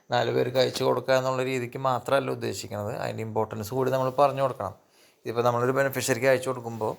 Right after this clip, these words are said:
നമ്മൾ അതിൻ്റെ ഇമ്പോർട്ടൻസ് പറഞ്ഞു കൊടുക്കാൻ നമ്മൾ ബാധ്യസ്ഥരാണ്. നേരത്തെ ഞാൻ കുറച്ച് പോയിന്റ്സ് കാണിച്ചത്, അത് നിങ്ങൾക്ക് അയച്ചു കൊടുക്കാം.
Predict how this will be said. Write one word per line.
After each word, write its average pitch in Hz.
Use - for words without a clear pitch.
നമ്മൾ 123
അതിൻ്റെ 135
ഇമ്പോർട്ടൻസ് 117
പറഞ്ഞു 120
കൊടുക്കാൻ 127
നമ്മൾ 127
ബാധ്യസ്ഥരാണ്. 120
നേരത്തെ 123
ഞാൻ 131
കുറച്ച് 135
പോയിന്റ്സ് 139
കാണിച്ചത്, 127
അത് 110
നിങ്ങൾക്ക് 127
അയച്ചു 131
കൊടുക്കാം. 131